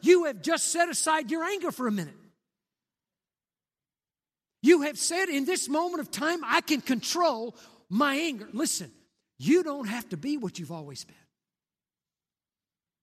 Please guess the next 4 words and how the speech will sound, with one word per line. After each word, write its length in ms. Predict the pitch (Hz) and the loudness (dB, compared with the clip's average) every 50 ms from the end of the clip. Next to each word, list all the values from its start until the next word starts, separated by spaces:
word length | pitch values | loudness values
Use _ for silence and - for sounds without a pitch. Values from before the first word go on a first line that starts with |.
| _ _ _ _ _ _ _ _ _ _ _ _ _ _ _ _ _ _ _ _ _ _ _ _ _ _ _ _ _ _ _ _ _ _ _ _ _ _ _ _ _ _ _ _ _ _ _ 127 | _ _ _ _ _ _ _ _ _ _ _ _ _ _ _ _ _ _ _ _ _ _ _ _ _ _ _ _ _ _ _ _ _ _ _ _ _ _ _ _ _ _ _ _ _ _ _ _
God 380 | 127 170 190 208 214 233 240 247 196 170 - _ _ _ _ _ _ _ _ _ _ _ _ _ _ _ - | -8 -6 -4 -4 -4 -4 -4 -6 -10 -14 -20 _ _ _ _ _ _ _ _ _ _ _ _ _ _ _ -14
can 240 | - 170 151 135 127 - | -12 -10 -10 -10 -12 -12
change 760 | - - - - 220 240 233 185 160 139 127 120 - - - - _ _ _ _ _ _ - | -10 -8 -6 -6 -4 -4 -4 -4 -6 -8 -12 -14 -16 -16 -16 -18 _ _ _ _ _ _ -8
you 260 | 151 175 156 131 | -8 -6 -6 -8